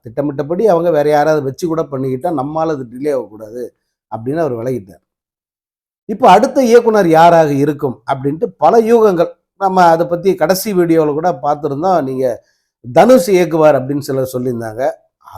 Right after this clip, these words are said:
ஒரு படி மேல போயிட்டு இன்னும் சிலர் வந்து கமல்ஹாசனே வந்து இந்த படத்தை இயக்குவதற்கு வாய்ப்பு இருக்கு, அஹ், கமல் இயக்குனா எனக்கு ரொம்ப நல்லது அப்படின்னு ரஜினி சொல்லிட்டாரு அப்படியெல்லாம் கூட சிலர்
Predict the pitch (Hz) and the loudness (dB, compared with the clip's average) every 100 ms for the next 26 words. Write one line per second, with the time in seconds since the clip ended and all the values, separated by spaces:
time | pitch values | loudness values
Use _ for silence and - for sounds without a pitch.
0 | 90 131 143 170 190 170 208 214 175 190 | -10 -8 -4 -2 0 2 4 2 2 -2
1 | 180 185 175 185 170 156 143 151 220 - | 0 0 0 -4 -4 -4 -4 -4 -8 -10
2 | _ _ _ - 165 247 254 - 226 202 | _ _ _ -4 2 6 6 6 4 4
3 | 180 175 143 151 147 147 143 135 131 127 | 2 -2 -4 -4 -4 0 -2 -2 -6 -6
4 | 113 120 131 123 110 92 120 101 _ _ | -8 -8 -8 -10 -16 -12 -12 -12 _ _
5 | _ _ 196 185 175 160 151 156 196 240 | _ _ 2 4 6 6 4 2 2 2
6 | 208 196 180 208 180 165 151 151 165 143 | 4 2 2 0 0 0 -2 -2 -2 -2
7 | 139 156 143 127 147 165 135 135 160 131 | -2 -2 -2 -4 -8 -6 -6 -4 -8 -8
8 | 127 120 120 120 117 - 139 165 170 165 | -12 -10 -8 -8 -10 -8 -6 -2 0 -2
9 | 160 165 151 120 117 139 139 180 | 0 0 0 -2 -8 -10 -8 -10